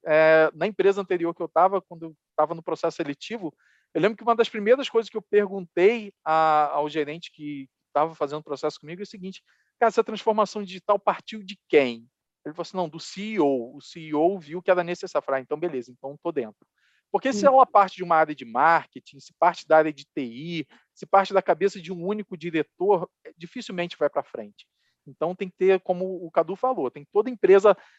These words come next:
Speaker 1: tá ciente da necessidade de mudar. Eu acho que mais do que, é, ser ágil ou de um, uma ferramenta, um framework, uma metodologia, é todo mundo tá consciente que precisa mudar.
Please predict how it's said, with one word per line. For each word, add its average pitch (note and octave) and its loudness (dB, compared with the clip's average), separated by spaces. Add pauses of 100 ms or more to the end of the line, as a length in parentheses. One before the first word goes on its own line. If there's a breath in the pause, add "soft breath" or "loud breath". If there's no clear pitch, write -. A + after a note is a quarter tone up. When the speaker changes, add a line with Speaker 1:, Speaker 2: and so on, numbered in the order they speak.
(220 soft breath)
Speaker 1:
tá G#3+ 4
ciente A3+ 0
da G#3+ 2
necessidade G#3 2
de A3 -14
mudar. A#3 2 (440)
Eu E3 0
acho F3+ -4
que - -16
mais B3 2
do B3 -14
que, A3+ 0
é, E3+ 2
ser F3 0
ágil D#3 2 (300)
ou E3+ -4
de C#3+ -16
um, F3 -12
uma D#3+ 0
ferramenta, E3 -4
um D3 -18 (180)
framework, D#3 0
uma D3+ 0
metodologia, D#3+ -6 (280 soft breath)
é E3 -4
todo A3 -4
mundo G#3+ -8
tá G#3 4
consciente F#3+ -6
que - -20
precisa F#3 -6
mudar. A#2+ -2